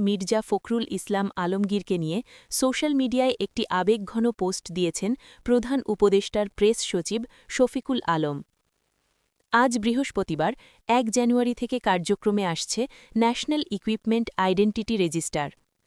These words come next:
ই সিগারেট, ভেপ, হিটেড টোবাকো সহ সব ধরনের বিকাশমান তামাক পণ্য নিষিদ্ধ করে ধূমপান ও তামাকজাত দ্রব্য ব্যবহার নিয়ন্ত্রণ এবং সংশোধন অধ্যাদেশ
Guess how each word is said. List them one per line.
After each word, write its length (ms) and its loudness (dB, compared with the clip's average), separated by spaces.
ই 160 2
সিগারেট, 540 0
ভেপ, 280 2
হিটেড 380 0
টোবাকো 360 2
সহ 360 0
সব 300 2
ধরনের 440 0
বিকাশমান 600 -2
তামাক 300 0
পণ্য 260 2
নিষিদ্ধ 480 -2
করে 300 0
ধূমপান 580 2
ও 100 0
তামাকজাত 640 0
দ্রব্য 400 2
ব্যবহার 540 2
নিয়ন্ত্রণ 560 0
এবং 280 2
সংশোধন 680 -2
অধ্যাদেশ 580 0